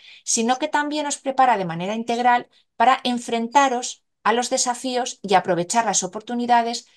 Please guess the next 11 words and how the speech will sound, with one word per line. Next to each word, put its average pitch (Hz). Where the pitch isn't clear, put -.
de 202
un 269
mundo 262
profesional 247
y 180
social 208
en 202
con-, 175
en 196
constante 185
evolución. 147